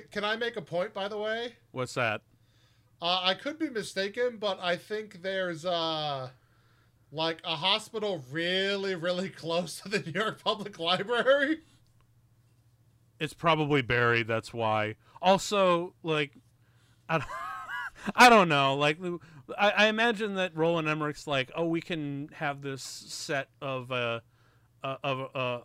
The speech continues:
Speaker 2: a tanker interior set. Like, let's do, let's try that." I don't know. Maybe he thought it was more visually interesting.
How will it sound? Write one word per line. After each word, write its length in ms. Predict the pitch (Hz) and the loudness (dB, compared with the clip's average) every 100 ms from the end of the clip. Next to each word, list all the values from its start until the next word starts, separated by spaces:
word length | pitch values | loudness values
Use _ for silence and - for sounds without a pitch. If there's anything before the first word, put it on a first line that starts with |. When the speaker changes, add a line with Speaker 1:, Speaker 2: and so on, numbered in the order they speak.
| 123 | -10
Speaker 2:
a 40 | |
tanker 640 | - 160 139 131 107 92 98 _ _ _ _ - | -4 -2 -2 -4 -8 -10 -16 _ _ _ _ -14
interior 540 | 135 156 131 117 110 | -10 -6 -4 -4 -6
set. 340 | - 123 104 110 | -8 -8 -8 -8
Like, 160 | 117 | -8
let's 180 | 143 - | -8 -12
do, 160 | - 147 - | -8 -8 -8
let's 160 | 151 139 | -14 -14
try 260 | - 151 135 | -6 -4 0
that." 360 | 123 110 98 _ _ _ _ _ _ _ _ _ _ _ _ _ _ _ _ _ _ _ _ _ _ _ _ _ | 0 -2 -6 _ _ _ _ _ _ _ _ _ _ _ _ _ _ _ _ _ _ _ _ _ _ _ _ _
I 80 | 143 | -2
don't 160 | 143 120 | 0 -2
know. 260 | 107 107 - _ _ _ _ _ - | -4 -6 -8 _ _ _ _ _ -2
Maybe 240 | 160 175 | 0 2
he 60 | 165 | 0
thought 260 | - 165 | 2 2
it 80 | 160 | 2
was 160 | 156 139 | -2 -6
more 240 | 147 143 | -4 -4
visually 440 | 131 131 143 135 | -4 -6 -6 -6
interesting. 640 | 123 127 135 - 135 127 123 | -6 -8 -14 -10 -8 -6 -8